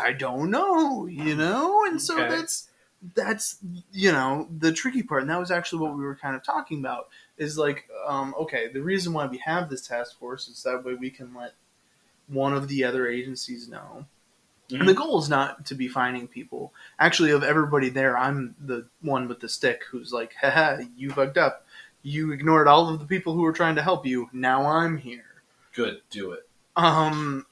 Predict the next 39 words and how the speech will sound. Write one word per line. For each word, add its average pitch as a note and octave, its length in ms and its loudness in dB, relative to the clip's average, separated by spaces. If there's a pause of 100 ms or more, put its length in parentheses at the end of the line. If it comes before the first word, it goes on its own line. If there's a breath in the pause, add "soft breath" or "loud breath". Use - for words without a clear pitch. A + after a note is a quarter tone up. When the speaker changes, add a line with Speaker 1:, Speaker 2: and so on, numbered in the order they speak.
(220)
Speaker 1:
and E3 100 0
Speaker 2:
Crush G#3+ 100 6
Speaker 1:
really, D#3 180 6
Speaker 2:
their C3+ 100 2
Speaker 1:
I, - 40 -8
Speaker 2:
dreams. F#3 320 -8
Speaker 1:
I E3 80 0
don't E3+ 200 4
even D3+ 180 0
get C#3+ 120 0
involved C3+ 360 2
that B2 160 -2
often B2 380 -6
in A2+ 80 -18
hoarding B2 320 -10
cases, - 500 -16
unless B2 260 -16
they're C3+ 100 -10
hoarding B2+ 360 -8
animals, B2 540 -10
'cause - 280 -20
that's - 440 -14 (120)
not B2 300 -10
good. - 200 -20 (260 loud breath)
Speaker 2:
Yeah. - 160 -4 (180)
Speaker 1:
Um, C#3 840 0
but C#3+ 300 0
just D#3 260 -2
general C#3+ 580 0
hoarding D3 360 2
of C3 180 -6
junk, C#3+ 300 -2
that's C#3+ 180 0
mostly D#3 480 2
everybody A#2+ 480 -4
but - 240 -18
me. - 560 -20
Speaker 2:
Mm-hmm. D3 400 -8
Speaker 1:
Um, B2 480 -2